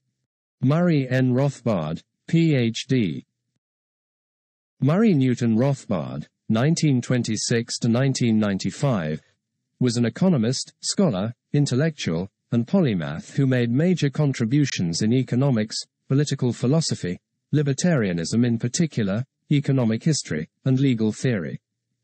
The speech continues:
He developed and extended the Austrian School of Economics based on the earlier pioneering work of Ludwig von Mises, P H D. Free market is a summary term for an array of exchanges that take place in society.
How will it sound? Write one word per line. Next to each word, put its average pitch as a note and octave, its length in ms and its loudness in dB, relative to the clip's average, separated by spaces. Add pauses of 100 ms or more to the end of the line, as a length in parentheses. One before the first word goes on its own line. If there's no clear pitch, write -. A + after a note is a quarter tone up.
(280)
He C#3 160 0
developed C3+ 540 0
and G#2+ 120 2
extended A2+ 600 0
the G#2+ 140 0
Austrian B2+ 460 0
School A#2+ 380 2
of A#2 80 0
Economics A#2+ 720 0
based B2 340 -2
on A#2+ 120 2
the B2+ 160 0
earlier D#3 360 2
pioneering C3 760 2
work G2 320 0
of A2+ 160 -2
Ludwig A#2+ 400 0
von A2+ 240 2
Mises, A2 520 0 (140)
P C3+ 220 2
H G#2+ 320 -2
D. G#2 340 0 (640)
Free G#3 320 2
market B2 540 0 (240)
is B2+ 160 0
a B2+ 160 -2
summary F#3 340 2
term F#2 420 -2
for B2+ 160 -4
an B2+ 120 2
array C#3 300 2
of A2+ 120 -2
exchanges A2 800 -2
that - 140 -2
take D3 260 -2
place A#2+ 380 -2
in A2 100 2
society. A#2+ 720 -2